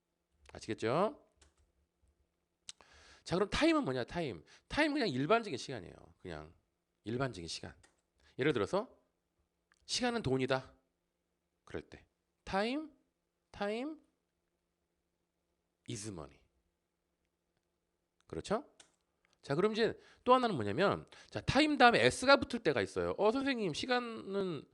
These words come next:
셀 수 없다면서요?" 맞아요. 못 세요. 그래서 타임 다음에 s가 붙으면 이것이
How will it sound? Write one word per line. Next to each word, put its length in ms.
셀 180
수 100
없다면서요?" 480
맞아요. 340
못 140
세요. 320
그래서 180
타임 560
다음에 320
s가 300
붙으면 520
이것이 440